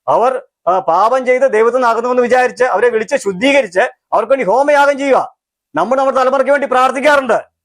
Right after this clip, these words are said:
അവർക്ക് നന്മ വരണമെന്ന് പറയും, അവർ ഭാവി നന്നാകണമെന്ന് പറയും, സമ്പത്ത് ഉണ്ടാവണമെന്ന് പറയും.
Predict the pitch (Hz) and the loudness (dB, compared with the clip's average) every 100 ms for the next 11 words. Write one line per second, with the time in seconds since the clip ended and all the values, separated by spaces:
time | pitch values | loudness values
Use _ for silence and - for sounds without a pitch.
0 | _ _ _ _ - 208 247 277 240 226 | _ _ _ _ -4 0 2 2 2 0
1 | 285 277 285 285 277 254 170 180 240 190 | 2 2 2 2 2 2 0 -2 0 2
2 | 226 285 277 269 269 277 285 277 254 175 | 2 2 0 0 0 0 0 2 0 -2
3 | _ - 202 277 277 269 277 285 285 254 | _ -4 -2 0 0 2 0 2 0 0
4 | 170 | -2